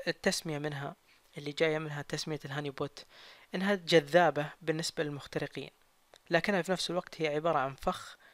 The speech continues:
يقعون فيه ويتورطون، آه، من ناحية إنه يتم مراقبتهم وتعلم تقنياتهم. أيضا راح تواجهك مصطلحين مهمة اللي هي الهاني بوت أو الهاني نتس. وش الفرق بينهم؟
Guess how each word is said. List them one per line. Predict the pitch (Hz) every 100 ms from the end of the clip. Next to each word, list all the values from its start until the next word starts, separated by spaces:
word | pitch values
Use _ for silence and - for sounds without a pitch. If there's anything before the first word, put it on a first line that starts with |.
| _
يقعون | 165 - 170 165 202 190
فيه | - 190 196 - - - _ -
ويتورطون، | 147 - 180 160 156 175 170 170 - -
آه، | 151 143 139
من | 147
ناحية | 160 160 - -
إنه | 147
يتم | 143 - 180 165
مراقبتهم | 160 - 147 151 - 151
وتعلم | - 139 147
تقنياتهم. | 139 - 147 139 135 - 151 _ -
أيضا | 262 269
راح | 247 233
تواجهك | - 220 214 196 180
مصطلحين | 180 - 175 - 175 175
مهمة | 156 160 156 147 - -
اللي | 165
هي | 175 185
الهاني | 170 180
بوت | 156 175 -
أو | - 156
الهاني | 143 151 143
نتس. | 131 - - - - - -
وش | 202 240
الفرق | 208 202 151
بينهم؟ | 147 170 131